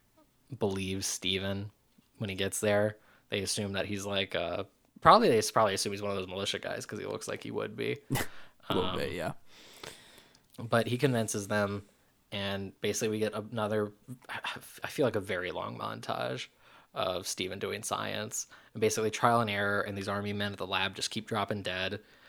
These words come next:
Speaker 1: And, uh, another powerful moment, um, where Steven's bedside to the sick soldier, and he goes, "Doctor, I'm scared of dying." And Steven says, "Everybody's scared of dying,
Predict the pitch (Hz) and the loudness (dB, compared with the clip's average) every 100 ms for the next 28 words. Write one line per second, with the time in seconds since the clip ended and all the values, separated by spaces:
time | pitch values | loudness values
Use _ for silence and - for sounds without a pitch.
0 | - - _ - 92 92 - 95 - 104 | -20 -20 _ -8 -6 -6 -6 -8 -6 -4
1 | 104 113 113 117 - - - - 139 131 | 0 2 2 0 -6 -16 -8 0 4 4
2 | 127 - 110 95 95 95 92 - _ _ | 2 0 -2 -2 -2 -4 -6 -8 _ _
3 | _ - - - - 87 104 69 - 113 | _ -20 -20 -8 -4 -2 -4 -8 -8 -6
4 | 95 95 101 - 110 107 - 101 95 - | -4 -4 -4 -4 -4 -4 -4 -4 -4 -4
5 | 98 95 92 95 87 - 101 - 90 90 | -2 -4 -6 -10 -8 -4 -4 -2 -2 -2
6 | 92 92 90 - _ 104 92 90 - - | -4 -4 -6 -10 _ -8 -4 -4 -6 -8
7 | - 98 98 104 95 101 - _ _ _ | -2 -2 -2 -2 -2 -4 -12 _ _ _
8 | - 104 101 - - 90 - - 80 78 | -14 -8 -6 -4 -4 -6 -8 -8 -8 -8
9 | 87 98 - _ _ _ _ _ _ - | -10 -14 -18 _ _ _ _ _ _ -20
10 | _ - - 107 98 90 87 90 85 87 | _ -16 -8 -6 -4 -6 -6 -4 -2 -4
11 | - - _ _ _ _ _ _ _ _ | -8 -12 _ _ _ _ _ _ _ _
12 | _ - - 147 131 92 82 78 - - | _ -20 -2 2 2 0 -4 -6 -4 -2
13 | 78 - - 82 113 127 | -2 -4 -8 -8 -8 -10